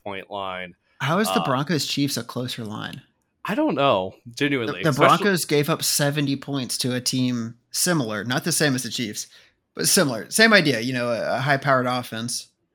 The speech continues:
Speaker 1: Especially with how, like, the Chiefs have just owned the Broncos lately. It's been, it's been eight years, man, since they've beat the Chiefs. That's insanity. I remember growing up, the Broncos used to own the Chiefs. It was the opposite way around. Like,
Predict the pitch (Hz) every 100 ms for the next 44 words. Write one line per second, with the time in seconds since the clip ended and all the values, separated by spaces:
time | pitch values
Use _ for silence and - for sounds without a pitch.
0 | _ 127 - 196 262 196 117 - 95 95
1 | 92 87 85 - 107 104 87 - _ -
2 | - - 104 - 90 92 - _ - 104
3 | 95 87 82 85 85 87 - 80 87 -
4 | 87 - - 240 113 - _ _ 156 -
5 | - - - 131 151 113 110 120 110 95
6 | 87 85 85 90 - 120 113 117 110 -
7 | 107 104 - _ _ 104 95 - 101 -
8 | - - - _ - 185 208 175 - 110
9 | 117 92 95 220 277 156 113 117 110 98
10 | 131 - - - _ 165 180 123 104 -
11 | - _ - 117 135 120 90 - - 90
12 | - 113 117 - 117 - 123 98 95 82
13 | 127 104 76 80